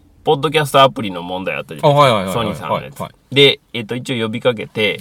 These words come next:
Speaker 2: はい。
Speaker 1: 答えていただいた方が何名かいらっしゃるんで、
Speaker 2: え、はい。
Speaker 1: えーと、ここでご紹介しますけど、
Speaker 2: はい。
Speaker 1: イヤスさん。
Speaker 2: はい。
Speaker 1: キャストボックスというアプリを使ってます。他のを使い比べてるわけじゃないので、使いやすいかと言われると自信ないですが、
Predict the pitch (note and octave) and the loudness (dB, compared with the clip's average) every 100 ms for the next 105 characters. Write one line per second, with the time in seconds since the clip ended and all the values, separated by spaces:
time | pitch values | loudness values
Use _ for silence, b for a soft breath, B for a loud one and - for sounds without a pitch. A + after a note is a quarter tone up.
0 | - G2+ D#2 - G#2+ G#2+ G#2 A2 A#2 A2 | -6 -6 -6 -8 -2 -2 -2 -6 -2 0
1 | F#2+ F#2+ - - F#2+ F2+ F2+ F#2 F#2 D#2+ | -2 -4 -12 -12 -12 -10 -12 -12 -12 -10
2 | F2 F2 C3+ E2 D#2+ F#2+ - - _ - | -8 -6 -6 -6 -4 -2 -2 -6 _ -14
3 | F2 D#2+ C#2+ A#1+ _ - - D2 D#2+ F#2+ | -12 -10 -12 -14 _ -20 -16 -14 -14 -16
4 | - - - - - G2+ - - - E3 | -16 -14 -14 -16 -8 -4 0 0 2 2
5 | E3+ - F#2 - _ _ - D#2 - _ | 2 2 -8 -8 _ _ -10 -10 -12 _
6 | _ _ _ _ - G3 G3 A3+ G#3 A#3 | _ _ _ _ -4 -2 0 2 4 2
7 | - - C3+ A2+ A#2 G#2 A2 G2+ - G2 | 0 -6 -4 0 0 -2 -8 -6 -6 -6
8 | F#2+ F2+ - _ _ _ _ E3+ G#3+ A3 | -6 -8 -10 _ _ _ _ -4 2 4
9 | D#3 C3+ D#3 D3 B2 D3 C#3+ C#3+ C#3 C#3 | 2 0 0 0 0 0 0 0 -2 0
10 | C#3 C3 A2+ G#2+ G#2+ G#2+ C3 - - D#3 | 0 -2 -2 -2 -2 -2 -4 -4 -4 0
11 | D#3 D#3 B2+ A2+ A#2 A#2 B2 A#2+ G#2+ A#2+ | 0 0 -4 -2 -2 0 0 0 -4 -6
12 | G#2+ B2 A#2 G2+ G#2 F2+ A2 B2 | -6 -8 -6 -4 -4 -4 2 2